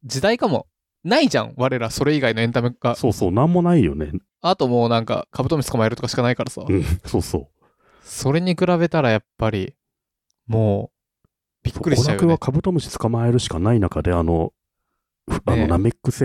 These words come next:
Speaker 2: の三つどもえの戦いはすごいなと思って。
Speaker 1: すごいよな。いいね、いいの来てよ。僕はあの、
Speaker 2: うん。
Speaker 1: 長老に力ブオーンってやってもらいたかったもん、
Speaker 2: あー、
Speaker 1: こうやって。
Speaker 2: クリリンがね。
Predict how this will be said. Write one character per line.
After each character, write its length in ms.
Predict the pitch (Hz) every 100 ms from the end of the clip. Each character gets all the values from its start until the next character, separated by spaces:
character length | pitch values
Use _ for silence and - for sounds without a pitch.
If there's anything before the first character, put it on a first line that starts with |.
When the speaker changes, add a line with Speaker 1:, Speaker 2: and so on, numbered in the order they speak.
| 120
Speaker 2:
の 100 | 117
三 120 | 92
つ 120 | - 113
ど 120 | 110
も 100 | 104
え 20 |
の 160 | - 107
戦 140 | 101
い 40 | 95
は 60 |
す 180 | - -
ご 180 | 95 143
い 40 |
な 140 | 80 73
と 80 | 73
思 100 | 69
っ 20 |
て。 220 | - - -
Speaker 1:
す 240 | - 127
ご 160 | 117 143
い 120 | 139
よ 120 | 110
な。 480 | 104 98 98 98 95 _ _ _ _ _ _ _
い 160 | 156 139
い 40 |
ね、 120 | 107 -
い 180 | 143 139
い 20 |
の 140 | 113
来 100 | -
て 80 | -
よ。 140 | 107 107
僕 220 | 117 143
は 100 | 123
あ 40 |
の、 280 | 123 117 -
Speaker 2:
う 80 | 90
ん。 380 | 82 71 69 71 -
Speaker 1:
長 200 | - 147
老 200 | 143 139
に 260 | 135 135 - _ _ _ _ _ _ _
力 360 | - - 123 107
ブ 180 | 110 123
オ 20 |
ー 200 | 135 135
ン 0 |
っ 40 |
て 80 | 120
や 60 | 104
っ 40 |
て 100 | 127
も 100 | 123
ら 80 | 127
い 40 |
た 80 | 104
か 140 | 95
っ 20 | 87
た 60 |
も 60 | 82
ん、 80 | 80
Speaker 2:
あ 0 |
ー、 0 |
Speaker 1:
こ 60 |
う 20 | -
や 40 |
っ 20 |
て。 100 | - -
Speaker 2:
ク 120 | -
リ 100 | 92
リ 100 | 80
ン 40 |
が 120 | 78 101
ね。 200 | 160